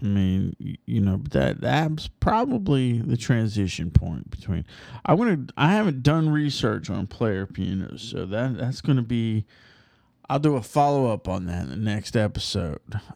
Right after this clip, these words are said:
Um, and I'm trying to keep this really laid back. I don't wanna overproduce it. I don't wanna over polish it. I just,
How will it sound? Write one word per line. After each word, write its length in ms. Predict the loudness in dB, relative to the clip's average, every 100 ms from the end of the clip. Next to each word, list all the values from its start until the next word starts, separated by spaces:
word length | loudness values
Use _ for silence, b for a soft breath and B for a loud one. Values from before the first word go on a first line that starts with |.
| _ 0
Um, 600 | 2 2 0 -4 -8 -10 -2
and 180 | 2 2
I'm 220 | 2 0 B B B B -2
trying 200 | 2 2
to 80 |
keep 200 | 2 2
this 240 | 2 2 2
really 240 | 2 2
laid 300 | 2 0 0
back. 300 | -2 -2 -4
I 80 | -2
don't 160 | 2 0
wanna 160 | 0
overproduce 840 | 0 2 2 2 0 2 -2 0 -2
it. 140 | -2 -6
I 80 |
don't 260 | -2 0 0
wanna 220 | 0 0
over 480 | 0 0 0 0 -4 B B B B -4
polish 480 | 0 0 -2 -4
it. 120 | -8 -8
I 60 |
just, 300 | -10 -10 -12